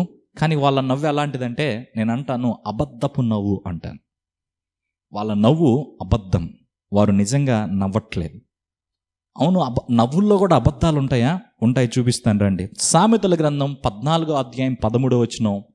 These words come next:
ఇలా చెప్తూ ఉంది, "ఒకడు నవ్వుచుండినను హృదయమున దుఃఖం ఉండవచ్చును, సంతోషము తుదకు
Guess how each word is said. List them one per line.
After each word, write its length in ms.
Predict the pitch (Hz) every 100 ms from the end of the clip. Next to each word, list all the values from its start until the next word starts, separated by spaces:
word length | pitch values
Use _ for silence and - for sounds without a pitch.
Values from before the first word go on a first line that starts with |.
| _ -
ఇలా 140 | 104
చెప్తూ 340 | - 98 - 98
ఉంది, 240 | 87 82 - _ _ _ _ _ -
"ఒకడు 360 | 131 - 175 165 165 165
నవ్వుచుండినను 960 | 190 226 294 - 226 190 170 143 175 127 165 - _ -
హృదయమున 720 | 110 147 165 208 190 160 139 123 127 107
దుఃఖం 380 | 117 - 156 143
ఉండవచ్చును, 640 | 117 113 104 98 - 80 85 _ _ _ -
సంతోషము 760 | - 160 202 226 220 - 160
తుదకు 440 | 151 131 127 -